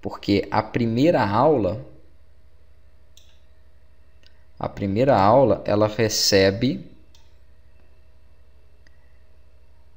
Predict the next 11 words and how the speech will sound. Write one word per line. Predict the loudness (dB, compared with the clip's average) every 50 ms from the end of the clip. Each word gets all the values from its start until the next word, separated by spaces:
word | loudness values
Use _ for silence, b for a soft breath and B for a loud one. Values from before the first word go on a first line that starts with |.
| -20 -20 -20 -20 -20 -20 -20 -20 -20 -20 -20 -20 -20 -20
o | -12
pacote, | -6 -4 -4 -4 -2 -4 -4 -4 -4 -6 -8
ele | -8
também | -6 -6 -6 -4 -6 -6
tinha | -6 -8 -8 -8
uma | -8 -6 -4
outra | -2 -2 -4 -4 -6 -10
condição | -12 -10 -8 -8 -8 -8 -8 -8 -8 -6 -6 -6 -6
específica | -6 -8 -8 -6 -6 -8 -6 -8 -10 -10 -12 -12 -14 -12 -8 -8 -6
dele, | -4 -4 -2 -2 -2 -4 -6 -6
né? | -6 -6 -6 -6 -8